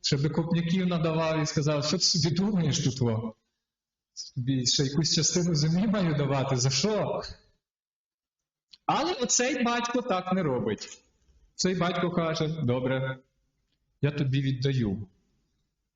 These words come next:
Я віддаю тобі усе, що, все, що тобі належить.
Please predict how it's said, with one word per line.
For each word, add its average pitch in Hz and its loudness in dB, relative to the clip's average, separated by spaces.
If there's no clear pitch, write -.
Я 131 2
віддаю 143 0
тобі 139 0
усе, 139 0
що, 127 -2
все, 240 0
що - 0
тобі 151 0
належить. 127 0